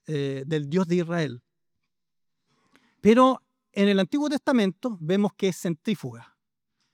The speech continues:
La misión es centrífuga, ¿ah? Cuando, cuando usted pone la ropa, ¿no es cierto? O sea, es hacia afuera, ¿ah? Es,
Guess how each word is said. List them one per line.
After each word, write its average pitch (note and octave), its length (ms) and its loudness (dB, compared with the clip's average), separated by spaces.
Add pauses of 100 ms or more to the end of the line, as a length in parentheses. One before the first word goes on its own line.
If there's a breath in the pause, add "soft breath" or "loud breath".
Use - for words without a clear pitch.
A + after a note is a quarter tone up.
(260)
La E3 180 0
misión A#3 340 2
es A3 120 0
centrífuga, D3+ 720 -8
¿ah? E3+ 260 -6
Cuando, D3 280 -8
cuando D#3 200 -2
usted F3 220 -6
pone F#3 180 0
la E3 100 2
ropa, G3+ 300 2
¿no G3+ 60 2
es F#3 60 -2
cierto? G#3 200 -4 (840)
O E3 100 -4
sea, B3+ 360 4
es E3 160 -6
hacia D3 220 -10
afuera, G3 440 0 (680)
¿ah? A3+ 220 -2 (580)
Es, - 460 0